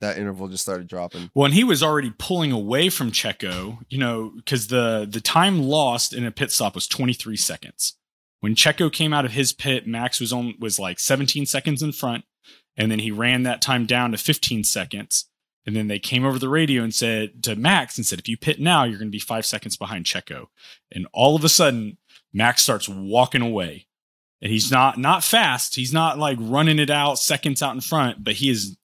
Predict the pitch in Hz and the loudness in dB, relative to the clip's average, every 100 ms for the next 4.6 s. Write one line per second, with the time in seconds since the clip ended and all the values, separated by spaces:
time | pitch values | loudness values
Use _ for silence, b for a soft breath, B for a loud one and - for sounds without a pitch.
0 | 107 104 - - - 143 151 151 143 127 | -12 -6 0 2 2 4 4 2 0 0
1 | 123 107 147 185 127 110 113 127 120 123 | -2 -2 0 2 2 0 -2 -4 -4 -4
2 | 113 101 92 - 147 - 156 147 120 143 | -2 -2 -2 -2 -4 -2 -2 0 2 0
3 | 117 147 127 - 139 120 - 107 - 107 | -2 -2 0 -2 -2 -4 -4 -6 -6 -8
4 | 87 - 190 98 78 | -4 -2 -2 -4 -8